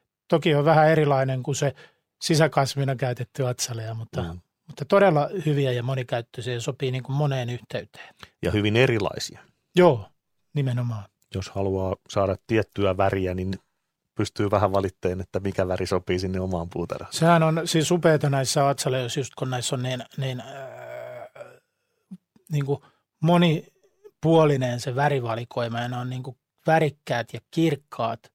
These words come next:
Speaker 1: ne värit, että ne on, ne on aivan, tulee niin kuin väkisikki hyvälle mielelle, kun katsoo.
Speaker 2: Mm. Joo, joo, sitä väriloistoa ei ikinä varmasti liikaa. Mites atsaleoille valitaan semmoinen sopiva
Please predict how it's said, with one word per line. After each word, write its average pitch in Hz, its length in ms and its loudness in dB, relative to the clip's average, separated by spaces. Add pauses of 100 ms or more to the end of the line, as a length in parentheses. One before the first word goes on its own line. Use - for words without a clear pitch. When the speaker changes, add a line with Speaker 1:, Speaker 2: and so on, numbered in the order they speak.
(380)
Speaker 1:
ne 135 100 -6
värit, 123 380 -6
että 113 180 -12
ne 123 60 -6
on, 117 220 -6
ne 147 140 -10
on 131 160 -12
aivan, 131 360 -6 (760)
tulee 151 220 2
niin 143 140 -2
kuin 143 180 -2
väkisikki 156 600 0
hyvälle 139 360 0
mielelle, 107 520 -8 (120)
kun - 100 -18
katsoo. - 500 -12
Speaker 2:
Mm. 104 260 -2 (320)
Joo, 110 240 2
joo, 104 260 0
sitä 107 400 -2
väriloistoa 104 720 2
ei 107 80 0
ikinä 104 240 -2
varmasti 104 420 -2
liikaa. 104 500 0 (460)
Mites 147 380 2
atsaleoille 117 840 2
valitaan 107 580 -2
semmoinen 104 360 -4
sopiva 104 420 -2